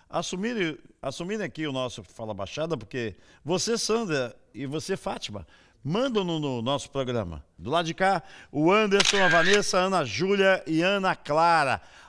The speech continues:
Olha que maravilha! De Campo Redondo, em São Pedro da Aldeia. Aí diz aqui, "assistindo o programa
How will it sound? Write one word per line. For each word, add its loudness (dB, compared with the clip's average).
Olha 6
que -2
maravilha! 2
De -6
Campo 0
Redondo, -2
em -4
São -4
Pedro 4
da 0
Aldeia. -2
Aí -4
diz -8
aqui, -10
"assistindo -6
o -2
programa -2